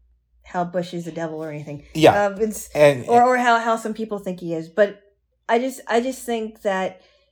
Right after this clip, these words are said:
Speaker 1: because of this tragedy, I,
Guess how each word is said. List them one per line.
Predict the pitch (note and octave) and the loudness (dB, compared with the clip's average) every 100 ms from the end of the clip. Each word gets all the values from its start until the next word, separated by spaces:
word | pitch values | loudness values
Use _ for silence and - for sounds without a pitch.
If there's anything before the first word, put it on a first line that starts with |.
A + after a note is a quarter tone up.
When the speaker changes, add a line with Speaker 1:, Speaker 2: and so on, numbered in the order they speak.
| _ _ _ _ - D#4 G3+ | _ _ _ _ -20 -18 -10
Speaker 1:
because | A#3 A#3 B3+ B3+ | -8 -6 -2 -2
of | B3+ | -2
this | A#3 A3+ | -6 -8
tragedy, | - G#3+ G3+ G3 F#3 F#3+ F3+ F3+ F3+ | -6 -2 -2 -4 -6 -8 -8 -8 -8
I, | - G3+ G3+ | -2 -2 -2